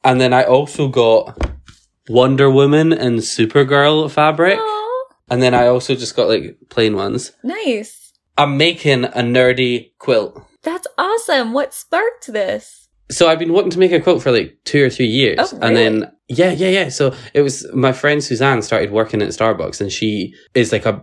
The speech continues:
Speaker 1: she goes to, like, a sewing club
Speaker 2: Mm-hmm.
Speaker 1: and stuff. And she was making all these things. And I was like, "My God, that just sounds so interesting." And then I started watching, like, videos of people making them.
Speaker 2: Mm-hmm.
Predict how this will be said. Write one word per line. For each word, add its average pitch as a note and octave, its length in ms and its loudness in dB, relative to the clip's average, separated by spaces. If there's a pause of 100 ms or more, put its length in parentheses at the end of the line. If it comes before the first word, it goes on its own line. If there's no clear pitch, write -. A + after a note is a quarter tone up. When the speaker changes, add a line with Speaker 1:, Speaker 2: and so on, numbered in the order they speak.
(120)
Speaker 1:
she - 180 -2
goes A2 220 0
to, - 80 -4
like, G#2 140 0
a F#2+ 40 -6
sewing C#3+ 320 2
club - 240 -10
Speaker 2:
Mm-hmm. - 440 -6
Speaker 1:
and G#2+ 100 -2
stuff. - 260 -8
And G2+ 140 -6
she A2 320 -2
was G#2+ 220 -2
making B2 240 0
all G2+ 60 -2
these G2+ 140 -10
things. - 220 0
And G#2 80 -8
I G2 40 -6
was G2+ 100 -8
like, - 100 -14 (140)
"My A2+ 80 -14
God, E3 180 -2
that G2 140 -2
just - 360 -8
sounds C#3 300 -2
so - 140 -2
interesting." A#2 640 -2 (360)
And C3 140 4
then D#3+ 100 2
I F3 80 -2
started C3+ 300 -2
watching, B2+ 340 0
like, - 280 -2
videos C#3 600 0
of G#2+ 80 -12
people - 240 -4
making F#2+ 360 -6
them. - 200 -10
Speaker 2:
Mm-hmm. A#3 240 -6